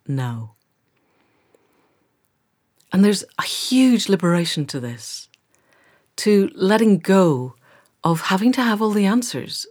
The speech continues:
of this bizarre idea that humanity is here alone, isolated, and that somehow from the very odd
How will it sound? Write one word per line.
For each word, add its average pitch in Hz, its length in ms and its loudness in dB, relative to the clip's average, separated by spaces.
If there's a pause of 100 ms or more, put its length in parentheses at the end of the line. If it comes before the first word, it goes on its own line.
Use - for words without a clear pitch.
of 180 80 -6
this 208 220 0 (380)
bizarre 220 580 -2
idea 175 640 -4 (120)
that 160 300 -8 (800)
humanity 180 920 -2 (240)
is 170 280 -6
here 156 360 0 (500)
alone, 139 520 -2 (640)
isolated, 139 800 -6 (580)
and 170 180 0
that 170 120 -2
somehow 175 560 0
from 160 440 0
the 151 360 0 (220)
very 175 360 0
odd 165 360 2